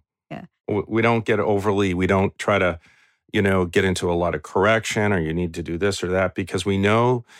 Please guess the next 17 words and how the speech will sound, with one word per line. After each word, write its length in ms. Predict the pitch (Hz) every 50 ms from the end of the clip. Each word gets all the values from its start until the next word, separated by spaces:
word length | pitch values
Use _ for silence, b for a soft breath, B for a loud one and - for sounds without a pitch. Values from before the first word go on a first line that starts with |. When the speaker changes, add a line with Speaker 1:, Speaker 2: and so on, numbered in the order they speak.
| B B B
Speaker 2:
we've 220 | - 92 87 -
seen 360 | - - - 117 117 120 123 127
the 80 | 123
skill 640 | 113 - - - - - 110 107 98 92 90 85 82 -
performed. 880 | - - 90 80 - - - 113 110 107 98 80 64 55 52 - - - _ _ _ _ _ _ _ _ _ -
And 140 | 87 85
once 220 | 87 101 117 127 -
you 60 | 151
see 220 | 143 - - 139 135
the 140 | 123 120 104
skill 340 | - - - 117 107 104
performed 760 | 95 - - 92 - - - 98 98 95 87 80 80 80 78 - _ _ _ _ _ -
once, 640 | - 92 98 98 85 78 - - - - - - _ _ _ _ _ _ _ _ _ _ _ _ -
that's 260 | - 98 110 107 -
the 140 | - 104 101
aha 460 | 95 92 87 - - 101 95 98 104 104
moment. 560 | 110 107 107 110 117 120 117 - - - -